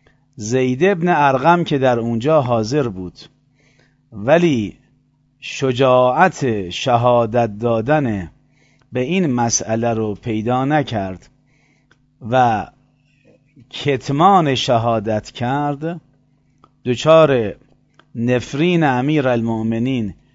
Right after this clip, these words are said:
علی علیه الصلاة و السلام شد و کور شد.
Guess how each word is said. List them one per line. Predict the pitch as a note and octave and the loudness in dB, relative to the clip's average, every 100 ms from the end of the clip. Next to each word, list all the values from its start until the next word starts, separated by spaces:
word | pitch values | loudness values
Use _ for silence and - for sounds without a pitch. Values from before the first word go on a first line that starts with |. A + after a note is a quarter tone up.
| _ | _
علی | A#2+ A#2 C#3 | -4 -2 0
علیه | B2 A#2 A2 G#2 | 0 0 0 -2
الصلاة | G#2 - G#2 G#2 G2+ G2 | -4 -6 -4 -4 -4 -6
و | G2 | -6
السلام | G2+ - G#2+ G#2+ D3 E3+ | -6 -6 -6 -2 -2 -2
شد | D3+ - E3 E3+ F3 - _ _ - | -6 -6 -4 -4 -8 -14 _ _ -14
و | A2+ B2 | -4 -4
کور | - - F#3 C3+ | -4 -4 0 0
شد. | G2 - E2+ - | -2 -8 -10 -12